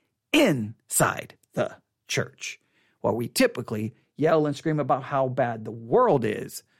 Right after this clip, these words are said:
we got enough problems inside the church. I don't know why the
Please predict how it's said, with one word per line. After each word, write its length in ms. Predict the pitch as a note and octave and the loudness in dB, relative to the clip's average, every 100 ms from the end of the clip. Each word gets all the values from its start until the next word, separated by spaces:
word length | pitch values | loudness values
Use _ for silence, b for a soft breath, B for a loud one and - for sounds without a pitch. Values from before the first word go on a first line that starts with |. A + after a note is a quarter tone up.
| _ _ _ _ _ | _ _ _ _ _
we 240 | C3+ F3+ G#3 | 0 2 2
got 240 | C3+ G#2+ | 0 -2
enough 360 | G#2+ C#3 D#3+ - | -2 0 0 0
problems 480 | D#3+ D#3 D3 C3+ | 2 4 4 2
inside 360 | D#3+ E3+ A2+ G#2+ | 0 -2 -2 -6
the 80 | - | -4
church. 340 | C#3 A#2 A2+ - | 0 0 0 -2
I 100 | D#3 | 0
don't 160 | D3 | 2
know 100 | C#3 | 0
why 220 | B2 B2+ B2+ | 0 2 0
the 180 | B2 | -2